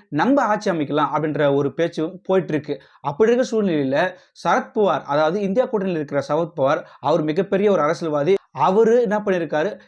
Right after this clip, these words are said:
நம்ம சந்திரபாபு நாயுடு கிட்டயும் நிதிஷ்குமார் கிட்டயும் பேசிருக்கிறத ஒரு தகவல் வருது. இவங்க ரெண்டு பேருமே கொஞ்ச நாளுக்கு முன்னாடி வரைக்கும் இந்தியா கூட்டணியில் இருந்தவங்க தான். ஏன் சந்திரபாபு நாயுடு இத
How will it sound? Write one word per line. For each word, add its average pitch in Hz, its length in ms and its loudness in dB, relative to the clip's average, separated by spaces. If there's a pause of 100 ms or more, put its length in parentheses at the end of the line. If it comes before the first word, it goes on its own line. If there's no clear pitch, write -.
நம்ம 151 300 0
சந்திரபாபு 170 480 0
நாயுடு 135 260 -2
கிட்டயும் 147 320 -4 (200)
நிதிஷ்குமார் 175 500 -4
கிட்டயும் 143 280 -6 (100)
பேசிருக்கிறத 170 540 -2
ஒரு 160 160 -2
தகவல் 147 340 -2
வருது. 135 300 -2 (260)
இவங்க 233 340 2
ரெண்டு 254 220 2
பேருமே 208 400 0
கொஞ்ச 202 280 0
நாளுக்கு 226 280 -4
முன்னாடி 180 240 -2
வரைக்கும் 151 440 -2 (160)
இந்தியா 196 320 0
கூட்டணியில் 175 480 -2
இருந்தவங்க 151 280 0
தான். - 220 -2 (140)
ஏன் 180 360 -2
சந்திரபாபு 190 440 -2
நாயுடு 170 440 -4 (180)
இத 190 540 0